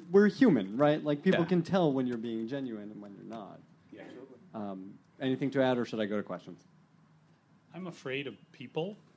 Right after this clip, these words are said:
Speaker 3: in general. <laughs> So I can't, I'm incapable of networking. I, I don't know how to do that. I really don't. I, I wouldn't know how to exploit my network of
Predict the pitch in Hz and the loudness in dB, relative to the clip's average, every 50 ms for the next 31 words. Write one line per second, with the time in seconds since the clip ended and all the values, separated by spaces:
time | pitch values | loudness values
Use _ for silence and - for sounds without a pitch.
0 | - - 160 160 151 135 160 165 165 175 175 180 185 190 185 190 - 247 240 254 | -12 -8 -6 -2 -2 0 0 2 2 2 2 2 2 0 -2 -4 -6 -6 -4 -4
1 | - - - - - 240 214 - - 202 - - - - - - 480 - - 214 | -2 -2 -2 -4 -2 -2 -2 -2 -2 -2 -2 -2 -2 0 -2 -2 0 -2 -2 -2
2 | - 381 302 269 - - - - - - - - - - - - - - - - | 0 0 0 0 0 -2 -4 -4 -4 -4 -4 -6 -8 -12 -12 -14 -16 -18 -18 -18
3 | - - - - - 175 180 202 202 - 214 208 196 190 180 170 165 175 185 196 | -18 -16 -8 -2 0 2 4 4 4 4 2 2 2 2 0 0 0 0 0 0
4 | 175 160 - 175 160 156 151 139 127 120 110 113 113 113 107 104 104 101 104 95 | -2 -2 -2 -2 -2 -2 -4 -6 -6 -6 -8 -8 -10 -10 -10 -12 -14 -14 -16 -18
5 | 90 90 - - - 127 127 131 127 123 123 120 - 131 127 123 117 113 117 107 | -16 -16 -18 -16 -14 -14 -14 -12 -12 -12 -12 -10 -10 -10 -10 -10 -12 -12 -12 -14
6 | 98 98 104 98 95 90 80 82 - - - - _ - 120 127 139 139 120 110 | -12 -12 -12 -10 -10 -12 -14 -14 -18 -20 -20 -20 _ -18 -12 -10 -8 -6 -6 -6
7 | 104 110 107 98 92 - - - - 117 135 - 123 123 123 135 139 139 135 123 | -8 -8 -8 -10 -10 -14 -16 -16 -14 -12 -12 -10 -12 -10 -10 -10 -10 -10 -12 -12
8 | 120 120 117 107 113 113 101 - - 107 104 98 85 - - - 107 98 95 98 | -12 -12 -12 -10 -10 -12 -12 -12 -12 -14 -14 -14 -16 -20 -20 -18 -16 -14 -14 -14
9 | 98 101 95 92 92 92 95 92 98 92 85 - | -14 -16 -16 -16 -16 -16 -16 -16 -18 -18 -18 -18